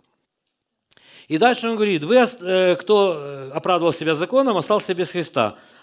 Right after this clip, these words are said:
отпали от благодати». И вот он говорит о тех, кто не оправдывал себя законом дальше, а те, кто принял веру.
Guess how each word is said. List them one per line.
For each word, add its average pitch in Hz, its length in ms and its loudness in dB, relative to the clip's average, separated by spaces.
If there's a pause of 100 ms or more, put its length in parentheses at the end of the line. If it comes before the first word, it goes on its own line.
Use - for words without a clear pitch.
(140)
отпали 208 680 0
от 131 220 -6
благодати». 123 800 0 (1040)
И 170 80 -6
вот 285 180 0
он 294 80 2
говорит 254 260 0
о 220 60 6
тех, 262 260 2
кто 233 280 4
не 226 400 2
оправдывал 156 840 0
себя 151 300 -4
законом 147 540 -6
дальше, 143 500 -14 (480)
а 165 120 2
те, 160 240 0
кто 247 280 -2
принял 160 540 -10 (120)
веру. 170 500 -12